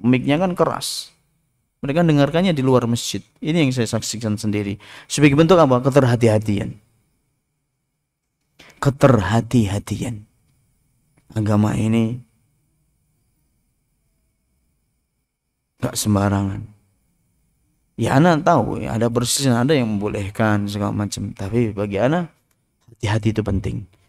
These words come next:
Ini yang pertama. Ini yang pertama. Yang kedua, kok seandainya anggaplah, oke, saya mengatakan nggak apa-apa tinggal di dalam, umpamanya, nggak apa-apa tinggal di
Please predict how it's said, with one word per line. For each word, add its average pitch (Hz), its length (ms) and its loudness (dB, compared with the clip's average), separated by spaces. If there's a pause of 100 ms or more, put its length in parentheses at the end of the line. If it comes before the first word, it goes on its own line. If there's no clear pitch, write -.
(160)
Ini 156 200 6
yang 127 80 4
pertama. 110 360 -2
Ini 170 320 4
yang 135 100 4 (220)
pertama. 113 400 0
Yang 190 200 2
kedua, 139 440 4
kok 135 160 -2
seandainya 190 640 2
anggaplah, 143 560 2
oke, 117 400 0 (320)
saya 120 240 2
mengatakan 135 560 0
nggak 117 80 4
apa-apa 131 360 6
tinggal 120 280 2
di 113 80 0
dalam, 107 400 2
umpamanya, 110 560 4
nggak 110 160 2
apa-apa - 480 2 (240)
tinggal 120 320 6
di 104 240 -2